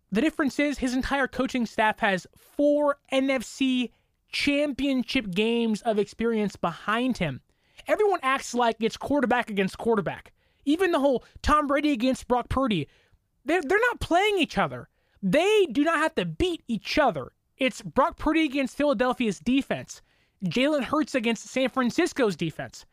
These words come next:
This is not Hurts against Purdy. This is technically not defense against defense. This really, the, the battle of one-on-one is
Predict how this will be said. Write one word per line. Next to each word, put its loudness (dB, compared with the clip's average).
This 2
is 0
not 2
Hurts 0
against -4
Purdy. 0
This 2
is 0
technically 2
not 0
defense 2
against -2
defense. -2
This 0
really, 2
the, 2
the 0
battle 2
of 0
one-on-one 2
is 0